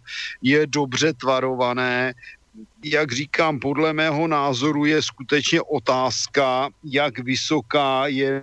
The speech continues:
bojová hodnota, efektivita bezosádkové věže u tanku.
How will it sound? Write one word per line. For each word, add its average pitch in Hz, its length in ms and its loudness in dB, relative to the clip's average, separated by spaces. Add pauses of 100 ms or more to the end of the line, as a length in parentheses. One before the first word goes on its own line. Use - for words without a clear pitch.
bojová 139 500 2
hodnota, 123 640 0
efektivita 135 920 0
bezosádkové 120 880 0
věže 113 240 0
u 120 120 -10
tanku. 117 540 -2